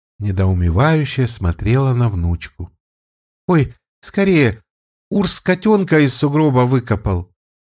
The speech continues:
Алёна только дома сообразила, что лучше было бы в лифте посмотреть, жив малыш или нет. Опасливо потянула вниз молнию и увидела, как Урс вильнул хвостом.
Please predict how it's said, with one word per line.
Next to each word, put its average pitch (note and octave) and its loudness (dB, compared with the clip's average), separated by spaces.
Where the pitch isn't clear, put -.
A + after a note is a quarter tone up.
Алёна C3+ 2
только A#2+ 2
дома B2+ 2
сообразила, C3 2
что A#2+ 0
лучше C#3+ 0
было B2+ 2
бы B2 2
в B2 -2
лифте D#3 0
посмотреть, G#2 0
жив C3 0
малыш A#2+ 2
или F#2+ 0
нет. A2+ -2
Опасливо A2+ 2
потянула F#2+ 0
вниз E2+ -2
молнию F3 0
и F3+ 0
увидела, C#3 4
как A2+ -4
Урс - -2
вильнул G2+ 2
хвостом. A#2 -2